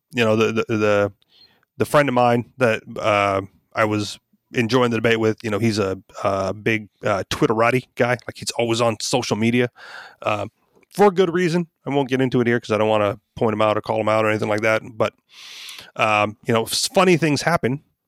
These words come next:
during the debate, right? And, you know, so he's tweeting out the whole time, and he's showing me, like, what he's about to tweet and who he's tagging and whatever.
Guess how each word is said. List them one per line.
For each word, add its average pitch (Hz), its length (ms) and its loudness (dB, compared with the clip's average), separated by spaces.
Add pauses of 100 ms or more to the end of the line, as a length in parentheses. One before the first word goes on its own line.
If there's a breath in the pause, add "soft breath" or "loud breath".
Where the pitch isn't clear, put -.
(180)
during 139 240 4
the 123 80 2
debate, 120 420 2 (640 soft breath)
right? 117 220 4 (100)
And, 117 160 0
you 117 80 2
know, 107 120 2
so 110 120 -2
he's 131 220 -2 (100)
tweeting 147 300 0
out 120 220 0
the 113 100 4
whole 117 160 2
time, 113 320 2
and 110 80 -2
he's 117 100 0
showing 113 280 -2
me, 113 40 0
like, 107 140 -2
what 113 160 0
he's 110 100 -2
about 110 200 0
to - 80 -16
tweet 113 260 -2
and 113 80 -8
who 110 160 0
he's 113 140 -2
tagging 107 360 -2
and 104 160 -8
whatever. 107 360 -2